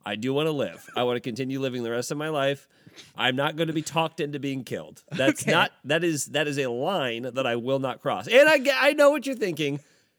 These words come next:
Speaker 1: Being killed, nomenclature very loose there. I don't want, uh, I don't want to be murdered.
Speaker 2: Uh-huh.
Speaker 1: I don't want to end my own life,
Speaker 2: Okay.
Speaker 1: uh, vis-a-vis me taking it.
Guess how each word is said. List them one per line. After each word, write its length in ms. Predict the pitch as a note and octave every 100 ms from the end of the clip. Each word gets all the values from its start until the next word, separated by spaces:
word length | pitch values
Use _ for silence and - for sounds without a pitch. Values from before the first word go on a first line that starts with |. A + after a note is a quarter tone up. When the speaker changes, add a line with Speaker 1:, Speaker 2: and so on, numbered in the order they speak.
| _
Speaker 1:
Being 440 | A2 C3 F3 A3+ A#3+
killed, 480 | G3+ E3 D3 E3 F#3+ _ _ -
nomenclature 680 | B2 D#3 G#3 A3 E3 D3
very 220 | A#2 D3+ A3+
loose 260 | A#3 F3
there. 380 | - A#2+ A2+ C#3 - _ _ _
I 120 | C3
don't 220 | C3 C3 C#3+
want, 240 | B2+ B2 _ -
uh, 320 | G#2+ G2 F#2
I 140 | G#2+ A#2+
don't 200 | C#3 C3
want 260 | B2 -
to 180 | - A#2+
be 320 | G#2+ G#2+ G#2
murdered. 480 | G#2+ F3+ G3 G3+ A3 - -
Speaker 2:
Uh-huh. 120 | A2
Speaker 1:
I 80 | A#2
don't 260 | B2+ B2
want 340 | C3 A#2+ A#2+ -
to 140 | B2
end 160 | B2+ A#2
my 160 | A2
own 280 | D#3+ E3 F#3
life, 380 | F#3 G3 G#3+ -
Speaker 2:
Okay. 180 | G#2 A2+
Speaker 1:
uh, 440 | A2 G2 G2+ G#2
vis-a-vis 480 | A2+ C#3+ - A2+ B2+
me 160 | A2 A#2
taking 380 | B2+ C3 D3+ D#3
it. 160 | -